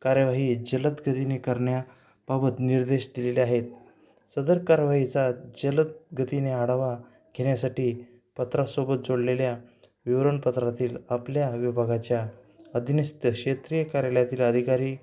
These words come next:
तथा कर्मचारी यांची पदोन्नतीची माहिती सात दिवसाच्या आत सार्वजनिक प्रशासन विभागास सादर करावी ही नम्र विनंती. पहा, अ,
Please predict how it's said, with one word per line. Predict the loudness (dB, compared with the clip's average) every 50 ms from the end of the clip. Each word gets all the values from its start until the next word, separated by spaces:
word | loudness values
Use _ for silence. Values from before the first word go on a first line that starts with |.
| _ _ _ _ _ _ _ -12
तथा | -10 -8 -8 -8
कर्मचारी | -6 -4 -2 0 0 0 2 2 2 2 2
यांची | 0 0 -2 -4
पदोन्नतीची | -4 -2 0 0 0 0 0 -2 -4 -4 -4 -4 -4 -6 -8 -12 -18 _ _ _ _ _ -4 -2 0
माहिती | 2 2 0 0 -2 -2 -4 -4
सात | -4 0 2 2 2 2
दिवसाच्या | 2 -2 -4 -2 -2 -4 -4 -2 -2 0 0 -2
आत | -4 -6 -10 -16 -16 -20 -20 -20 -20 -20
सार्वजनिक | -16 -6 -2 0 0 2 0 0 0 -2 -2 -2 -4 -6 -10 -20 _ _ -8
प्रशासन | -6 -4 -4 -4 -4 -4 -4 -4 -4
विभागास | -2 -2 -2 0 2 2 2 2 2 0 0 -2 -6 -10 -14 -18 _ _ _ _ _ _
सादर | -10 -4 -2 -2 0 0 -2 -4
करावी | -4 -4 -2 0 2 2 2 2 0
ही | -2 -4 -6 -6 -4 -2
नम्र | 0 0 0 0 2 2 2
विनंती. | 2 2 2 0 -2 -2 -4 -4 -4 -4 -4 -4 -8 -10 -16 -20 -20 _ _ -20 -20 _ _ _ _ _ -6
पहा, | -4 -2 0 -2 -2 -2 -4 -10 -16 -20 _ _ _ -20 -20 -20 -20 -18 -18 -18 -18 -12 _
अ, | -4 -2